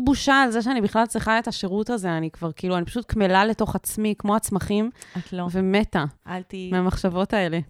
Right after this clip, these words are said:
Speaker 2: אל תהיי ביקורתית כלפי עצמך, יהב.
Speaker 1: <laughs>
Speaker 2: באמת. זה לא המ-, זה לא המקום.
Speaker 1: אם יש
Speaker 2: זה
Speaker 1: בן
Speaker 2: שיט של
Speaker 1: אדם
Speaker 2: אחרים, אנחנו בחמלה.
Speaker 1: את צודקת, את צודקת. אם יש בן אדם שמרחם על עצמו, על
Speaker 2: <laughs>
Speaker 1: משהו בעולם הזה, זה אני וצמחים. תקשיבי,
Speaker 2: <laughs>
Speaker 1: זה לא ייאמן.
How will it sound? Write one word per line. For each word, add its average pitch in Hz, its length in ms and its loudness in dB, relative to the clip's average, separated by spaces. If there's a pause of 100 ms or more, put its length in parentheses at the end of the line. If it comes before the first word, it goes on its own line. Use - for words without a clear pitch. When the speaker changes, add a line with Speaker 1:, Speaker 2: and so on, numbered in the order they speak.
Speaker 2:
אל 185 120 -14
תהיי 208 140 -14
ביקורתית 185 580 -16
כלפי 190 300 0
עצמך, 185 520 -10
יהב. 180 300 -8 (260)
Speaker 1:
<laughs> - 260 -4
Speaker 2:
באמת. 190 420 -4 (300)
זה 190 160 -4
לא 202 140 4
המ-, 226 200 -2
זה 202 120 -2
לא 208 120 -2
המקום. 233 440 -6 (200)
Speaker 1:
אם 214 100 -6
יש 302 80 2
Speaker 2:
זה 349 100 2
Speaker 1:
בן 349 60 4
Speaker 2:
שיט 302 60 2
של 294 60 4
Speaker 1:
אדם 302 120 4
Speaker 2:
אחרים, 262 240 0
אנחנו 269 180 0
בחמלה. 220 420 -2 (160)
Speaker 1:
את 214 80 0
צודקת, 233 420 0 (120)
את - 80 4
צודקת. 233 400 0
אם 220 160 4
יש 269 200 4
בן 311 120 4
אדם 226 400 4 (120)
שמרחם 196 680 2
על 233 80 2
עצמו, 160 480 -2
על 160 200 2
Speaker 2:
<laughs> 190 60 6
Speaker 1:
משהו 208 260 2
בעולם 170 340 2
הזה, 214 220 0
זה 170 200 0
אני 175 180 0
וצמחים. 165 640 0
תקשיבי, - 440 2 (240)
Speaker 2:
<laughs> - 220 -10
Speaker 1:
זה - 80 4 (100)
לא 214 120 8
ייאמן. 247 520 2